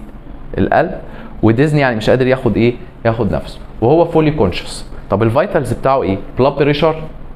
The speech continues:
مية وعشرة على أربعين، تمام؟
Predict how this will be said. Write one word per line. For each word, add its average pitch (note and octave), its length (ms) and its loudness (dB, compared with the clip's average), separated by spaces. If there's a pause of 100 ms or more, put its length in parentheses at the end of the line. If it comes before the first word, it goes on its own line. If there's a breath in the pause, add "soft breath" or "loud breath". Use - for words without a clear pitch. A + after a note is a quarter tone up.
(760)
مية B2 160 4
وعشرة D3 540 2 (160)
على G#2 200 4
أربعين، G#2 360 2 (500)
تمام؟ B2 280 2